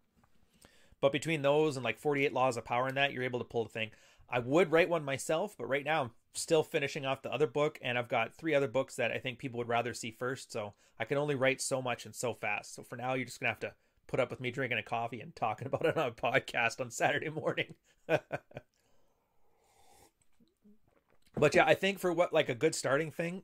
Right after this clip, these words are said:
just check out the YouTube channel Theremin Trees. He talks about T A fairly well. And it's a very old channel. The videos are, like, ten years old. Um,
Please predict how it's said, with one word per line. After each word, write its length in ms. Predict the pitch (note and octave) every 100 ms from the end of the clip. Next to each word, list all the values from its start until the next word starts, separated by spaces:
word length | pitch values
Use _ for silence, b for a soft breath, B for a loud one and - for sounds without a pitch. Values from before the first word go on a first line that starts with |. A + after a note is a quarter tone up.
| -
just 180 | - C#3+
check 160 | F3 F3
out 140 | F3
the 120 | E3+
YouTube 280 | B2+ C#3 D#3
channel 280 | - D3 C#3
Theremin 340 | - B2 A#2 A2
Trees. 240 | - G#2+
He 80 | A2+
talks 240 | A2+ C#3+
about 220 | - C3+ A#2
T 180 | C3
A 120 | A#2+ A2
fairly 300 | - B2 A2
well. 320 | - - - _ b -
And 80 | C#3
it's 100 | -
a 40 |
very 240 | D3+ F#3
old 240 | - C3 A#2+
channel. 260 | - G#2
The 80 | G2
videos 320 | A2+ C#3+ B2
are, 40 | A2+
like, 180 | B2 -
ten 200 | C3 A#2
years 220 | A2 A2
old. 260 | - - - _ _ _ _ _ _ _ _ _ _ _ _ _ _ _ _ _ B B B B B B B - _
Um, 420 | C3+ A#2+ B2 A#2+